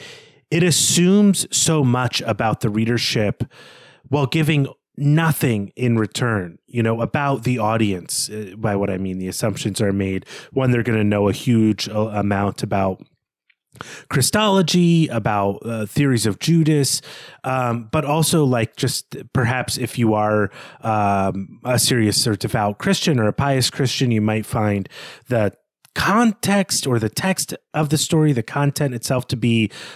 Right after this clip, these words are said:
kind of rankly offensive, s-, which makes it difficult to even get into what, you have to move past your offense to kind of read what Borges is, is doing.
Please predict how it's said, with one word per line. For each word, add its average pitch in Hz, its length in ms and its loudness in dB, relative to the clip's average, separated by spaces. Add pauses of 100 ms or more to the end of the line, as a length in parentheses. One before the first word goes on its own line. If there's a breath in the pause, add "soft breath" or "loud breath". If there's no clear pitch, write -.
kind 139 160 0
of 110 120 0
rankly 120 560 2
offensive, 135 920 0 (320 loud breath)
s-, - 160 -10
which 131 320 0
makes 131 260 0
it 123 100 0
difficult 117 500 -2
to 135 180 -6
even 110 300 0
get 117 240 -4
into 120 480 0
what, 104 420 0 (320 loud breath)
you 135 80 0
have 135 80 0
to - 80 -2
move 120 300 2
past 120 360 -4
your 123 140 0
offense 113 520 -2
to - 120 -4
kind 113 220 -2
of 104 180 -4
read 107 280 -4
what 104 360 0 (340 loud breath)
Borges 123 460 2
is, 104 240 -4
is 104 400 -2
doing. 160 640 4